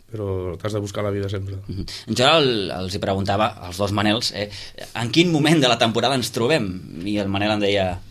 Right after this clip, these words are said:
Speaker 2: "Home, ara és quan, quan comença l'hora de la veritat."
Speaker 1: Sí,
Speaker 2: Eh?
Speaker 1: es pot dir que sí. I ara ja, aquest diumenge, per exemple, anem a Manlleu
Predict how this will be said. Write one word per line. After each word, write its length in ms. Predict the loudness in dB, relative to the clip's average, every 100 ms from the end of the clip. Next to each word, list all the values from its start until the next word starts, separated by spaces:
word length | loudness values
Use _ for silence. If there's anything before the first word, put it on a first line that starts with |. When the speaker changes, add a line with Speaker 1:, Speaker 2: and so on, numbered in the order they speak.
| -20 -20 -6
Speaker 2:
"Home, 160 | -2 -2 -2 -10
ara 300 | -4 2 2
és 100 | 2
quan, 540 | 2 2 2 0 0 -2
quan 240 | -2 -4
comença 1000 | -2 0 2 2 4 4 6 6 6 4 4
l'hora 220 | 4 4
de 60 | 4
la 60 |
veritat." 400 | 2 2 0 0 -4 -16 -8
Speaker 1:
Sí, 140 | -2 -2 -2 -10 -12
Speaker 2:
Eh? 80 | -4
Speaker 1:
es 40 | -2
pot 140 | -2
dir 80 | -2
que 100 | -4
sí. 140 | -6 -8 -14 -18 -20 -20 -12 -4
I 60 |
ara 240 | -2 2 2 4 4
ja, 180 | 4 2 2 0 -2
aquest 180 | -2 0
diumenge, 320 | 2 4 4
per 120 | 4
exemple, 280 | 4 2 2
anem 220 | 2 2
a 220 | 0 -2
Manlleu 400 | -2 2 2 2